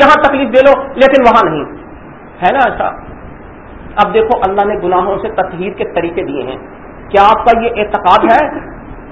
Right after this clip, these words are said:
کہ وہ اللہ جس کی ہم عبادت کرتے ہیں، جس سے ڈرتے ہیں اور خوف کھاتے ہیں، کمیاں اور کوتاہیاں ہو جائے تو پھر ڈر ہے کہ اللہ پکڑ کرے گا؟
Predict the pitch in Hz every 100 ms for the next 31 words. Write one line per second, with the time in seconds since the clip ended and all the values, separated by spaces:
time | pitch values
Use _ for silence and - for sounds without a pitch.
0 | - - - - - 214 226 262 226 233
1 | 220 208 - 226 233 226 214 226 254 -
2 | 202 196 170 160 - - 180 220 254 240
3 | 202 202 247 226 214 208 202 247 247 233
4 | 233 185 175 - - - - 214 254 247
5 | 254 233 233 262 233 240 254 247 240 240
6 | 233 233 247 247 233 226 240 254 226 214
7 | 170